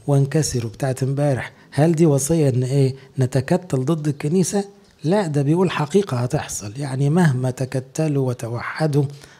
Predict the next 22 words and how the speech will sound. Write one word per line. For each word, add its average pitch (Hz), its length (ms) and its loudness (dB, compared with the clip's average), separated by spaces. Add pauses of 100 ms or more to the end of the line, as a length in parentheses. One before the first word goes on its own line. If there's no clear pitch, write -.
(140)
ضد 143 280 0
شعب 131 340 0
الله 139 400 0 (220)
هيتكسروا. - 580 -2 (840)
ويعيدها 156 460 4
ويقولها: 147 520 4
"احتزموا 185 680 0
وانكسروا، 185 600 0
احتزموا 208 640 2
وانكسروا، 180 580 -2 (320)
تشاوروا 175 640 2
مشورة 165 460 0
فتبطل". 190 580 -2 (440)
دي 151 120 6
مش 170 240 2
وصية، 104 320 0 (160)
فاهمين 131 320 0
الفكرة؟ 135 380 -4 (560)
مش 123 180 -2
لأنها 147 420 6
فعل 151 380 2
أمر 170 440 0